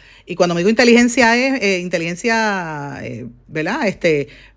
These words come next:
cuasi militar policial de los Estados Unidos, así que él sabe lo que está hablando. Y él publica que a las siete y media de la noche él entró en la página de Facebook del Hotel Hyatt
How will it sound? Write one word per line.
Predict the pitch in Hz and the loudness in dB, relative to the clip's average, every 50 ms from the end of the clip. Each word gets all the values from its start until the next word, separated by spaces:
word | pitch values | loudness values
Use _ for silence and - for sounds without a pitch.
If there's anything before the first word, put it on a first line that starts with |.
| _ _ | _ _
cuasi | - 185 180 180 - - 208 | 0 2 2 2 2 0 -2
militar | 196 185 175 170 170 180 180 214 | 0 0 -2 -2 0 0 0 2
policial | 208 254 233 220 208 208 - 220 208 226 240 | 2 2 2 2 0 2 2 2 2 2 0
de | 214 - 202 208 | -2 0 0 2
los | 240 233 214 | 2 2 2
Estados | 202 190 185 - 175 185 226 233 - | 0 -2 0 0 0 0 0 0 -2
Unidos, | 247 190 170 160 170 165 143 | -4 -4 -4 -4 -4 -6 -6
así | - 151 | -6 -4
que | - - | -2 -2
él | 233 233 | -2 -2
sabe | - - - 226 247 285 294 254 | -4 -2 0 2 2 2 2 2
lo | 226 196 | 2 0
que | 175 180 | 0 -2
está | 165 - 175 | -4 -4 -4
hablando. | 170 160 156 151 139 135 139 131 135 123 - _ _ - - - - - - | -4 -4 -4 -6 -8 -8 -10 -10 -10 -12 -14 _ _ -20 -20 -20 -20 -12 -4
Y | - 226 240 | 0 2 2
él | 277 269 | 2 2
publica | - 359 349 359 339 359 349 - 233 202 196 208 220 214 - - - - - _ _ | 0 0 0 2 0 0 0 2 2 2 2 2 -2 -6 -10 -16 -20 -20 -20 _ _
que | - - 196 | 2 4 4
a | 190 | 4
las | 196 196 - | 4 2 2
siete | - 240 240 240 320 | 2 2 2 2 2
y | 311 | 2
media | 302 320 320 311 294 254 226 220 214 | 2 2 4 2 4 4 2 2 2
de | 220 254 294 | 2 0 0
la | 302 269 | 0 0
noche | 226 196 196 208 202 - 196 180 - | -2 -2 -2 -4 -4 -4 -2 -2 -2
él | 190 196 | -2 -2
entró | 233 254 240 262 262 262 262 - | -2 -2 -2 -2 -2 -4 -4 -2
en | 214 202 | -2 -2
la | 185 175 165 | -2 -2 -2
página | - 180 208 262 285 277 269 262 | -4 -4 -2 -2 -2 -2 -2 -2
de | 254 240 | -2 -4
Facebook | 240 - 269 240 254 269 - - - 165 160 - - - - - - - _ | -2 -2 -2 -2 0 -2 -4 -4 -6 -6 -6 -8 -14 -20 -20 -20 -20 -20 _
del | - 151 165 160 | -2 0 2 2
Hotel | 156 156 156 180 214 247 | 2 4 4 4 4 4
Hyatt | 233 262 262 254 240 214 175 156 156 156 - | 2 2 2 4 4 4 2 2 0 -2 -4